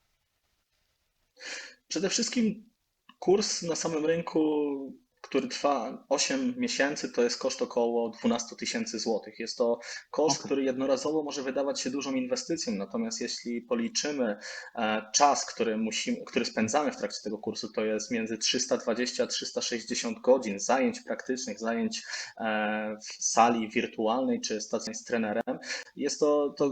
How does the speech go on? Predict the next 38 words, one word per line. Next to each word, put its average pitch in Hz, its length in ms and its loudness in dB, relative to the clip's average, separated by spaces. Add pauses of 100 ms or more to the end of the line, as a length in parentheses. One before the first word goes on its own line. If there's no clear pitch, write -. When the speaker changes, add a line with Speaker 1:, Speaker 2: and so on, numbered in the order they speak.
(120)
Speaker 1:
to 135 80 2
godzinowo 147 500 0
wychodzi 135 420 -6
to 135 160 -4
jako 135 240 0
inwestycja 131 760 0
na, 127 220 0
na 127 160 4
poziomie 131 360 -2
korepetycji 123 640 -2
z - 100 -8
matematyki 123 840 2
w 120 400 2
szkole 117 240 2
średniej. 110 500 2 (400)
E, 110 300 0
więc 117 240 0
jest 131 160 -4
to 131 80 4
inwestycja, 123 560 0
która 127 260 0
rzeczywiście 127 680 -2
jednorazowo 127 380 0
może 127 200 -2
się 123 140 -6
wydawać 120 380 -2
dość 110 140 -8
duża, 117 380 -2
natomiast, 117 760 -4
e, 113 180 0
jeśli 113 240 -6
przeliczymy 120 520 -4
sobie 120 280 -2
to 117 200 -4
na 113 200 -4
czas, - 340 -2
który 107 220 0
poświęcamy, 117 720 -2